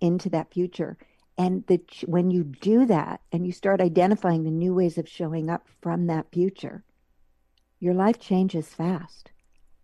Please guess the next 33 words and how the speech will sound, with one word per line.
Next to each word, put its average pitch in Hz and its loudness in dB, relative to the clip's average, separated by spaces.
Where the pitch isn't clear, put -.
So, 190 2
you 196 0
know, 180 2
those 196 4
of 196 4
us 180 2
who've 170 -4
been 170 -4
doing 170 -2
our 165 -4
work 240 2
for 226 -4
years, 175 -4
we, 170 -6
we 180 0
understand 190 0
the 156 -4
value 170 0
of - -8
healing 170 -4
trauma 180 -2
and 160 -4
the 160 -6
slow 170 -6
and 165 -2
steady, 170 -4
countable 165 -6
progress 165 -8
we're 160 -10
making. 170 -10
But 170 -8
this 285 4
is, 185 2